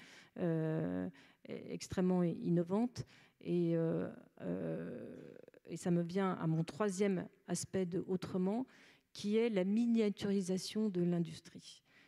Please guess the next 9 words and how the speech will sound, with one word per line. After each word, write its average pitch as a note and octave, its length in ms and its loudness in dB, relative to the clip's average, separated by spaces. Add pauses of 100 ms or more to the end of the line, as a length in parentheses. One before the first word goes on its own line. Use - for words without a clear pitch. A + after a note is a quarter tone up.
(140)
C'est-à-dire F#3 260 -4
que F#3+ 120 2
nous, A3+ 340 4
nous F#3+ 280 4
avons F#3+ 220 4
une F#3 120 6
vision G#3+ 400 2
de F#3 60 -2
l'industrie F3+ 600 -6